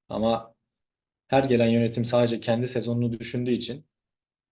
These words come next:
e, onlar da doğal olarak işte iyi oyuncu alıp o sezon parlama yapmak istiyor. Ama işte bu Afterlife filminde vardı. Yani gölgesinde serinleye-, serinleyemeyeceğimiz ağaçları diktiğimizde toplum daha iyi bir yer olacak diye bir söz vardı.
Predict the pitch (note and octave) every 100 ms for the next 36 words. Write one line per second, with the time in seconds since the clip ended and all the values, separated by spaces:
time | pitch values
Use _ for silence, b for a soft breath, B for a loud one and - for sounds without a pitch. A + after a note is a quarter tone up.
0 | _ - B2 - - B2 B2+ G2+ G#2 A#2+
1 | A#2 A2+ G#2+ G2 A#2 - _ - - -
2 | A#2 A2+ G2 F#2+ A#2+ A#2+ - C3 A2 G#2
3 | G2+ A#2+ A#2+ _ _ A#2+ - G#2+ G#2+ A2+
4 | G2 F#2+ G2+ - A#2+ A2+ A2 - A#2 -
5 | _ _ _ _ _ _ _ _ C3+ A2
6 | - A2 A2 A2 A2 A2 A2 F#2+ F#2 G2
7 | G2 G#2 G#2 G#2+ G#2 A2 G#2+ A2+ - _
8 | _ - - A2 A2 A2 A2+ C#3 - -
9 | _ - - G#2+ A2 B2 A#2+ G#2+ G2+ G#2+
10 | G#2 G#2 - A2 G#2 G#2 - G#2 G2+ G2+
11 | G2+ - _ - G2+ G2 G2+ G2 G2 G2+
12 | F#2+ F#2+ G2 F#2+ F#2+ - _ _ _ _
13 | - G2 - F#2 F#2 F#2 A2+ -